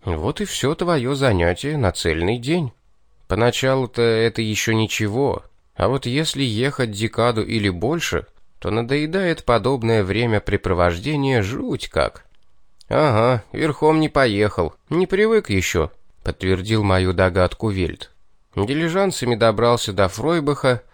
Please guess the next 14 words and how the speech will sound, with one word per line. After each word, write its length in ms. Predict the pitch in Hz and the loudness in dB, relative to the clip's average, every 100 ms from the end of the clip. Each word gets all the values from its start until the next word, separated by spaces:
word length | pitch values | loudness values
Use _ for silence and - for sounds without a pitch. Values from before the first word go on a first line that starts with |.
| _ _ - | _ _ -2
а 180 | 107 | 0
оттуда 360 | 120 - 214 170 | 0 -2 -4 -2
с 100 | - | -2
попутным 540 | 107 98 160 170 135 | 0 0 -2 -2 0
торговым 580 | 113 107 101 131 143 117 | 2 2 2 0 0 0
караваном 640 | - 101 92 131 175 113 87 | 0 2 2 2 0 0 2
до 160 | 90 | 2
Римхала 460 | 90 123 110 110 104 | 4 0 0 0 2
доехал. 640 | 101 98 98 92 92 87 - _ _ _ _ - | 4 4 4 2 2 -2 -4 _ _ _ _ -4
Я 280 | 87 143 185 | -2 -2 -4
кивнул 480 | - 185 139 139 | -4 -2 0 0
на 220 | 147 135 127 | 0 0 -2
это 160 | - | -4
понимающе, 880 | - 135 139 107 95 95 - 92 | -4 0 2 4 4 2 -2 -4